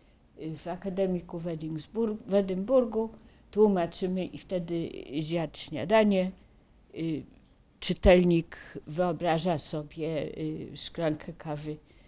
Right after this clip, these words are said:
czy kubek kawy i płatki. No. Albo, y, słowo innego staje się oryginalnym produktem twórczej wyobraźni.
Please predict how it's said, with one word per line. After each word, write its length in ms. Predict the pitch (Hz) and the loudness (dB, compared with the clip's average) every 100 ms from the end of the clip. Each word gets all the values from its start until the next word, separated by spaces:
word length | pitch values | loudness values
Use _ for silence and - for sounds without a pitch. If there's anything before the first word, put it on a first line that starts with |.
| - _ | -20 _
czy 160 | - 151 | -8 -8
kubek 460 | - 165 175 143 - | -6 0 0 0 -4
kawy 320 | 160 151 160 | -8 -4 -6
i 160 | - | -6
płatki. 520 | - 135 135 - - - _ _ - - - - - - _ - - _ | -10 -8 -8 -10 -20 -20 _ _ -20 -16 -8 -6 -6 -12 _ -20 -20 _
No. 180 | - - - - _ _ _ _ _ _ - - _ _ _ - _ _ _ | -6 -6 -8 -20 _ _ _ _ _ _ -20 -20 _ _ _ -20 _ _ _
Albo, 580 | 220 196 156 170 220 - - _ - _ _ _ _ _ _ - | 6 6 6 2 2 -2 -10 _ -20 _ _ _ _ _ _ -12
y, 140 | 180 - - | -12 -12 -14
słowo 480 | - 190 202 202 - | -2 6 8 8 4
innego 800 | 180 220 196 175 160 165 330 - _ | 6 6 6 4 0 -2 -4 -8 _
staje 420 | - - 160 196 | -18 -4 0 0
się 180 | 214 226 | 2 4
oryginalnym 720 | 226 214 226 208 202 220 226 | 4 4 4 4 6 4 2
produktem 800 | 220 208 190 190 - 208 220 190 | 2 2 0 -2 0 2 2 -2
twórczej 480 | - 202 190 202 196 | -6 -4 -2 0 2
wyobraźni. 760 | 185 185 180 180 170 147 156 | 4 2 4 4 2 0 -10